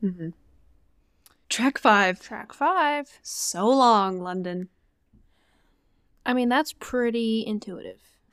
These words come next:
Speaker 2: That sounds like the, that sounds like the breakup song, like, like, "I'm leaving you and your city behind." And it's track five, so it's gonna be her most
Speaker 1: So you know
Speaker 2: devastating
Speaker 1: it's gonna be
Speaker 2: song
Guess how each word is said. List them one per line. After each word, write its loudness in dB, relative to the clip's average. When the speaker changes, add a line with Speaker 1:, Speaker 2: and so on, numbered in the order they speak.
Speaker 2:
That -4
sounds -2
like -6
the, -8
that 0
sounds -6
like -8
the -10
breakup -12
song, -16
like, -20
like, -8
"I'm 2
leaving 0
you -8
and -8
your -8
city -8
behind." -12
And -6
it's -4
track -8
five, -10
so -8
it's -12
gonna -6
be -10
her -14
most -10
Speaker 1:
So 0
you -2
know -4
Speaker 2:
devastating -2
Speaker 1:
it's -8
gonna -6
be -6
Speaker 2:
song -8